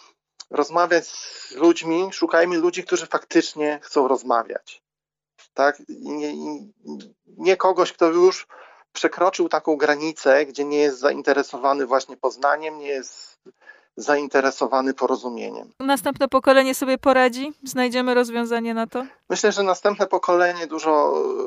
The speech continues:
Speaker 1: będzie bardziej otwarte, d-, d-, i dużo lepiej sobie z tym wszystkim poradzi.
Speaker 2: Bardzo dziękuję. Michał Radomił Wiśniewski był naszym gościem. Tak jak już wspomniałam,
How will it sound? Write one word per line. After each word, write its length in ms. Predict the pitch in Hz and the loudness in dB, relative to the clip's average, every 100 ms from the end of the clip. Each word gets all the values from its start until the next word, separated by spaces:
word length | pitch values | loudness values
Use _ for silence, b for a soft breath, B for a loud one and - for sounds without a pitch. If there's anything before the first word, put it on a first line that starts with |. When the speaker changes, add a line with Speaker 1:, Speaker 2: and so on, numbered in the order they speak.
| 135 | -4
Speaker 1:
będzie 300 | 139 151 143 | 0 0 0
bardziej 360 | 127 151 131 143 | 0 0 0 0
otwarte, 520 | 147 - 156 151 156 | 0 0 -2 0 -4
d-, 300 | 147 143 139 | -4 -4 -6
d-, 180 | 135 - | -10 -14
i 300 | 131 139 - | -16 -20 -14
dużo 260 | - 139 147 | -6 0 4
lepiej 260 | 143 135 | 2 0
sobie 260 | 127 127 120 | -4 -4 -4
z 40 | |
tym 120 | - | -8
wszystkim 340 | 127 120 - 113 | -10 -10 -12 -10
poradzi. 460 | 120 120 - - _ _ | -4 -4 -4 -8 _ _
Speaker 2:
Bardzo 260 | 226 254 254 | 0 2 2
dziękuję. 640 | 240 214 - 185 190 214 202 | 0 -4 -2 -2 -2 -2 -2
Michał 320 | 202 214 202 | -2 -2 0
Radomił 380 | 196 190 185 185 | 0 0 -4 -4
Wiśniewski 500 | 196 - 185 - 185 | -6 -6 -6 -6 -8
był 140 | 190 | -6
naszym 280 | 185 - 180 | -6 -4 -4
gościem. 440 | 190 - 220 240 - B B B B | -4 -4 -2 -2 -6 B B B B
Tak 120 | - 302 | -8 -4
jak 120 | 262 | -4
już 120 | 247 | -4
wspomniałam, 720 | - 233 226 226 226 214 214 | -4 -2 2 4 4 2 0